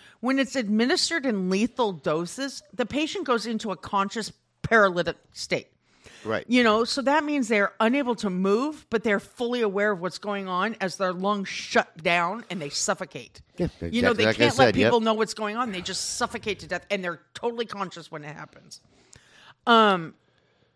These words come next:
Speaker 1: so in February of two thousand six, Stefan was brought to trial for the deaths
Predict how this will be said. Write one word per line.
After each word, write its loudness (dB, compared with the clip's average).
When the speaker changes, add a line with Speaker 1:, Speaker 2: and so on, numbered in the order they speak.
Speaker 1:
so 4
in 2
February 2
of -10
two -4
thousand 0
six, -4
Stefan -2
was -2
brought 0
to -8
trial 2
for -6
the -8
deaths -6